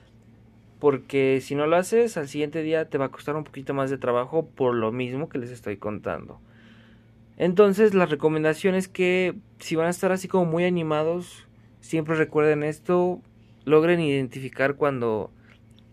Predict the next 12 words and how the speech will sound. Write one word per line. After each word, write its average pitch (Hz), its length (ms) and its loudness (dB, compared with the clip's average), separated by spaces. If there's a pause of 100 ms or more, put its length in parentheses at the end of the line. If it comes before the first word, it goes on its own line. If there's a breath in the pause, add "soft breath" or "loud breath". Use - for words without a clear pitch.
pues, - 260 -12
evidentemente 120 1000 0
se 117 120 -12
vayan 127 240 0
hacia 113 420 -4
un 120 160 -6
falling 127 400 -4
down, 117 360 -6 (380 soft breath)
se - 100 -8
vayan 120 220 0
hacia 120 200 -4
abajo 135 440 -4